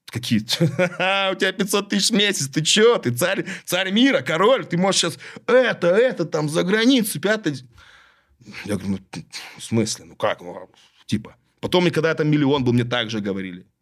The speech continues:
Потом, когда уже школка была, мне тоже это говорили, типа: "Ну всё, успокой". Да и щас мне говорят, типа:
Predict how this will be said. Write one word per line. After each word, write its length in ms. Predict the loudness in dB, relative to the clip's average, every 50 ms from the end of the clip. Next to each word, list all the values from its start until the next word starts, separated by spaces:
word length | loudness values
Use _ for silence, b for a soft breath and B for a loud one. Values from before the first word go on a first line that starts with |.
| _ -2
Потом, 200 | 0 0 0 0
когда 200 | 0 0 2 2
уже 220 | 2 2 0 0
школка 400 | -2 -2 0 0 0 2 0 2
была, 120 | 2 2
мне 120 | 0 0 -2
тоже 300 | -2 -2 -2 -2 -2 -4
это 120 | -4 -4 -4
говорили, 160 | -4 -4 -4
типа: 140 | -6 -6 -6
"Ну 80 | -6 -6
всё, 240 | -4 0 2 2 2
успокой". 400 | 2 2 0 -2 -6 -4 -4 -2
Да 60 | -2
и 60 | -2 -2
щас 280 | 0 -2 -2 -4 -6
мне 100 | -6 -6
говорят, 380 | -4 -4 -4 -4 -6 -8 -10 -12 _ _ _ _ _ _ _ _ _ _ _ _ _ _ -4
типа: 360 | -4 -4 -4 -4 -8 -8 -10